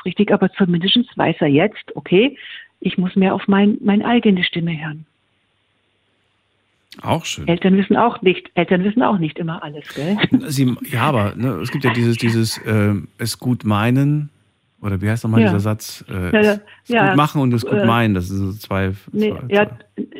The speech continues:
Speaker 1: ja, nee, das Gegenteil von gut ist gut gemeint.
Speaker 2: Gut gemeint,
Speaker 1: So.
Speaker 2: genau.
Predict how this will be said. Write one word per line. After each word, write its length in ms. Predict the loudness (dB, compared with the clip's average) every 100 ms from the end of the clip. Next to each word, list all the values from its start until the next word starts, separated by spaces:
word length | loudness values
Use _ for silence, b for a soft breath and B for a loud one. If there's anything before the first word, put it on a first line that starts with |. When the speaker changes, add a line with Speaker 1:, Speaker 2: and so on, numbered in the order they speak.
| -18 -2
Speaker 1:
ja, 180 | 0 2
nee, 140 | 2
das 120 | 0 0
Gegenteil 560 | 0 0 -2 -6 -6 -6
von 180 | -6 0
gut 300 | 4 6 4 0
ist 200 | -6 -2
gut 260 | -4 -2 -2
gemeint. 460 | 0 -2 -4 -8 -4
Speaker 2:
Gut 160 | -4 0
gemeint, 300 | 0 0 0
Speaker 1:
So. 40 |
Speaker 2:
genau. 280 | 0 0